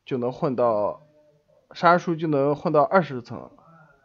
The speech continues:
所以说呢，我们就是玩 <clears throat> 阿离呢，就是基本上都是要出杀人书的，特别是中后期，两个减速装备一出，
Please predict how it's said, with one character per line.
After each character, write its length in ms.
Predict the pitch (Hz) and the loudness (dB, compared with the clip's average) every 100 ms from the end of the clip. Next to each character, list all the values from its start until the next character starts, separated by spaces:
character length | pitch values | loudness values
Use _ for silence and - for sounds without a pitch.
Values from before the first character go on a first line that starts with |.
| _ _ _ _ _ | _ _ _ _ _
所 180 | _ 202 | _ 6
以 100 | 214 | 6
说 220 | 147 165 | 6 4
呢， 580 | 156 131 117 107 101 95 | 4 4 6 4 2 -2
我 160 | 95 90 | -4 -4
们 300 | 85 120 135 | -2 -2 -2
就 120 | 165 | -4
是 140 | 156 | -2
玩 460 | 123 113 123 139 - - - | 0 4 4 4 2 -8 -4
<clears throat> 400 | 143 123 135 - | -4 -4 -10 2
阿 120 | 151 | 4
离 200 | 147 127 | 4 2
呢， 240 | 151 131 | 4 4
就 140 | 123 131 | 0 -8
是 180 | 131 | -8
基 200 | 123 - | -8 -4
本 160 | 185 104 | -2 -2
上 360 | 131 131 117 123 - - - - _ _ _ | 2 2 0 -6 -18 -20 -20 -20 _ _ _
都 140 | 208 | 2
是 80 | 220 | 8
要 160 | 190 147 | 8 8
出 160 | 170 | 4
杀 180 | 160 165 | 0 2
人 100 | 180 | 2
书 200 | 175 214 | 0 2
的， 240 | 202 - - - _ | 2 0 -8 -20 _
特 160 | 226 | -4
别 100 | 170 | 0
是 100 | 196 | 0
中 200 | 185 214 | 2 0
后 160 | 233 170 | 2 0
期， 260 | 127 135 123 | 0 -2 2
两 280 | 127 110 | 2 2
个 120 | 156 220 | 0 0
减 180 | 156 | 0
速 140 | 156 185 | 0 2
装 220 | 202 220 | 2 2
备 120 | 214 | 0
一 120 | 208 | -2
出， 500 | 202 - 226 202 - | -4 -2 0 0 -2